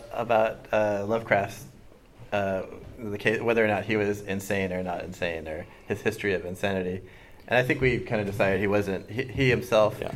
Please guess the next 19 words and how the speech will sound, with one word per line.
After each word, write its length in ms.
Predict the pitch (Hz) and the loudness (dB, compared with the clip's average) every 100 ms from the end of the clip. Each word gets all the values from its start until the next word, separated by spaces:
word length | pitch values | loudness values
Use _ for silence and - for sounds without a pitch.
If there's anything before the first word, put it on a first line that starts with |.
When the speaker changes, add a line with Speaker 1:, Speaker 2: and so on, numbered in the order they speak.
| 104 | -2
Speaker 1:
his 120 | 139 | -2
parent, 300 | 135 156 147 | 2 2 2
he 80 | 147 | 0
had 80 | 139 | 0
a 60 | |
history 360 | 131 156 - 131 | 0 -6 0 0
of 60 | 110 | 0
mental 320 | 104 104 95 | -2 -2 0
illness, 440 | 98 95 98 - - - - - | 0 0 -4 -8 -16 -20 -20 0
but 140 | 117 | 0
he 140 | 123 151 | 4 2
himself, 360 | 127 123 101 104 | 4 4 4 4
I 60 | |
mean, 120 | 113 117 | 4 6
he 80 | |
obviously 340 | 117 113 101 101 | 6 4 0 2
had 240 | 104 90 | 2 2
issues, 460 | 92 - 90 87 - | -6 -4 -6 -6 -6
but 240 | 80 - | -6 -6